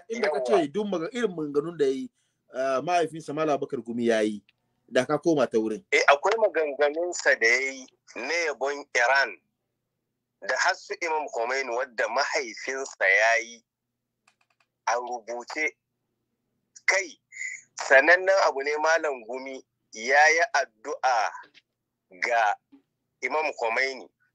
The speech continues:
Speaker 2: lokacin rasuwarsa a tafsirin da aka yi immediately bayan rasuwar Imam Khomeini. To kaga ba mu ga kun yi inkari wa mahaifinsa ba, kullum sai dai ku dinga yabon mahaifinsa.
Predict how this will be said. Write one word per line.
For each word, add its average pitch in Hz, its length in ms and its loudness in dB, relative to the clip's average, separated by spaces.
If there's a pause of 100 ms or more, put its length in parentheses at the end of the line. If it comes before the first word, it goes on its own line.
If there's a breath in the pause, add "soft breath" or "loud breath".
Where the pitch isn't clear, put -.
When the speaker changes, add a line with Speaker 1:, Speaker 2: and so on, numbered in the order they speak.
(100)
Speaker 2:
lokacin 127 480 -6
rasuwarsa 113 640 -2 (480 loud breath)
a 113 160 4
tafsirin 147 600 -6
da 110 120 2
aka 131 240 0
yi 113 140 -4 (120)
immediately 135 920 -8 (680)
bayan 127 500 8
rasuwar 113 360 4 (100)
Imam 101 300 6
Khomeini. 85 320 2 (1300 loud breath)
To 147 80 2
kaga 214 260 4
ba 190 80 -4
mu 156 200 -2
ga 190 200 -4
kun 214 180 -2
yi 233 80 -2 (140)
inkari 160 960 2 (220)
wa 123 160 -4
mahaifinsa 135 720 -2
ba, 107 80 -10 (100)
kullum 170 340 -6
sai 170 180 -8
dai 175 200 -4
ku 143 80 -6
dinga 139 240 -4
yabon 113 320 -2
mahaifinsa. 110 600 -2